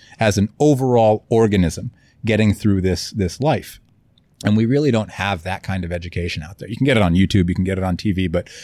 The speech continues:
there's not, like, a sponsored. I think Michelle Obama was attempting to go that route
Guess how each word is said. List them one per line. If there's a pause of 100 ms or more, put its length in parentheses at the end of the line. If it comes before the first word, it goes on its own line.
(160)
there's
not,
like,
a
sponsored.
I
think
Michelle
Obama
was (200)
attempting
to
go
that
route